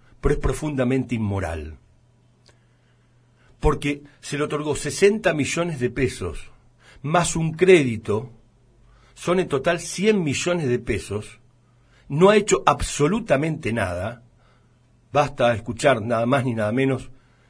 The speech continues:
que a quienes recorren las calles de toda la ciudad, tacheros, remiseros, colectiveros, preventistas, para saber que la ciudad es un cráter. Entonces es legal,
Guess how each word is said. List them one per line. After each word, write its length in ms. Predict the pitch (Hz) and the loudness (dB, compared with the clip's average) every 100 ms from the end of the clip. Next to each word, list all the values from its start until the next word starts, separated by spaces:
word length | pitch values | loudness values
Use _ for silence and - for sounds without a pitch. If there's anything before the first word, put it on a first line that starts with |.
| _ | _
que 80 | 147 | -6
a 60 | |
quienes 260 | 143 151 127 | -4 -4 -4
recorren 460 | 127 190 180 135 120 | -2 2 2 2 0
las 140 | 110 | 0
calles 460 | 147 135 139 - - _ - | 2 2 0 -4 -8 _ -10
de 140 | 151 | -8
toda 420 | 156 208 185 135 | 0 4 6 6
la 100 | 113 | 0
ciudad, 440 | - 101 92 87 95 _ _ _ _ _ _ _ | -2 -6 -6 -6 -12 _ _ _ _ _ _ _
tacheros, 800 | 123 - 135 127 117 104 101 - | -4 -2 4 4 4 -2 -8 -10
remiseros, 880 | - 113 104 - 120 110 98 92 - | -10 -6 -4 -2 -2 0 -4 -8 -10
colectiveros, 1000 | - 123 113 113 110 113 101 95 92 - - _ _ _ _ _ _ _ _ - | -6 -4 -4 -6 -4 -2 -2 -4 -8 -14 -20 _ _ _ _ _ _ _ _ -2
preventistas, 1040 | 147 135 117 120 131 - - 98 87 - - _ _ _ _ _ _ _ _ _ _ _ - | 2 4 2 0 -2 -2 -8 -8 -8 -14 -20 _ _ _ _ _ _ _ _ _ _ _ -6
para 120 | 131 | -4
saber 300 | 127 135 151 | 0 -2 -2
que 160 | - 127 | -2 -2
la 140 | 113 | -2
ciudad 320 | - 131 147 - | -2 0 0 -2
es 220 | 127 131 | -8 -8
un 160 | 110 | -8
cráter. 580 | 110 143 120 - 98 98 - _ _ _ _ _ _ _ _ _ _ _ _ | -2 0 0 -2 -8 -8 -14 _ _ _ _ _ _ _ _ _ _ _ _
Entonces 340 | - 214 226 170 | -6 -4 -2 -6
es 40 | |
legal, 500 | 160 165 165 98 73 | -4 -2 -2 -4 -10